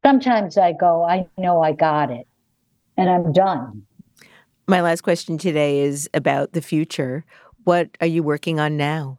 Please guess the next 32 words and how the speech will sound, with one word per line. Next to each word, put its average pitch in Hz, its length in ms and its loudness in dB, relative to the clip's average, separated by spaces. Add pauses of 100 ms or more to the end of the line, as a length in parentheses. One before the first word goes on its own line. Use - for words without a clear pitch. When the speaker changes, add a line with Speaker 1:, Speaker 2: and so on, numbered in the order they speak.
Speaker 2:
What 165 160 0
is 165 160 -2
your 160 100 2
next - 560 -6
project? 156 640 -6 (560)
Speaker 1:
Oh, 302 220 6
I 381 180 2
got 311 180 4
a 285 100 4
couple 302 460 0
of 220 200 -2
them. 156 600 0 (520)
I'm 180 300 2
doing 220 460 2
a 208 40 2
book 214 500 0 (500)
with 202 400 0 (180)
Bruce 190 320 0
Springsteen 214 880 0
for 170 160 -6
Taschen 180 760 2 (640)
that 175 220 4 (100)
will 180 680 2 (280)
come 180 200 0
out 170 280 2
in 160 320 0
fall 170 680 2 (440)
of 156 280 0
next - 600 -6
year. 151 460 2
Speaker 2:
Wonderful. 139 800 -2
Speaker 1:
And 160 720 2